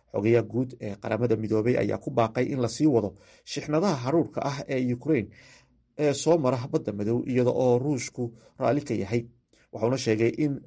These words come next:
tan iyo bishii Julaay ee lasoo dhaafay, saddex iyo labaatan milyan oo tan oo haruur ah laga dhoofiyey dekedaha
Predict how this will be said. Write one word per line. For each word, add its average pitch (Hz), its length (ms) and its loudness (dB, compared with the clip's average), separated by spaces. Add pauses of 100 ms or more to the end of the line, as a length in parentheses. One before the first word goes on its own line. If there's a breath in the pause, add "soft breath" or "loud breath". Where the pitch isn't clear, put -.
tan 151 160 -4
iyo 131 160 0
bishii 135 380 -4
Julaay 135 420 2
ee 131 100 0
lasoo 123 280 -2
dhaafay, 120 340 -2 (260 soft breath)
saddex - 280 -4
iyo 160 100 6
labaatan 127 320 2
milyan 139 340 2
oo 123 160 0 (120)
tan 170 140 -2 (100)
oo 131 120 2
haruur 131 380 0
ah 127 200 -6
laga 131 200 2
dhoofiyey 127 480 -2
dekedaha 123 440 0